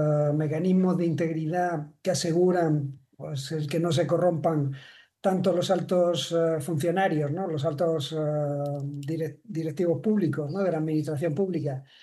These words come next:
como a su vez también los principales, eh, cuerpos policiales, la Policía Nacional y la Guardia Civil en el caso español. Eh, lo que deja claro este informe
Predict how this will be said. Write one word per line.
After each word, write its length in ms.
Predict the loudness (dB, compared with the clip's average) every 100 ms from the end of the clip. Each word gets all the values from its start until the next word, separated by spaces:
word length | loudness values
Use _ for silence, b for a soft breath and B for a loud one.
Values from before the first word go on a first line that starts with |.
| b b _
como 300 | 0 2 2
a 60 | 0
su 160 | 0
vez 120 | 0 0
también 320 | 0 2 2
los 120 | -2
principales, 920 | -2 -4 0 0 2 4 4 2 0
eh, 180 | -2 -2
cuerpos 320 | 0 -2 -2 -2
policiales, 600 | -2 0 2 2 -2 -6
la 120 | -6
Policía 380 | -2 -2 -2 -2
Nacional 640 | -2 -2 2 4 4 2
y 80 | 0
la 80 | 2
Guardia 240 | 2 0
Civil 360 | -2 -2 0 0
en 120 | -2
el 40 |
caso 520 | -2 -2 0 2 2
español. 600 | 0 -4 -2 0 -2 -4 -14 _ _ _ _ _ -4
Eh, 1080 | 0 2 4 4 4 2 2 0 -2 -4 -12 _ _ _
lo 340 | -2 2 2 2
que 360 | 2 2 0 -4 -14 -14 -4
deja 360 | 0 2 2
claro 260 | 4 2 2
este 300 | 0 0 0
informe 560 | 0 0 0 0 -4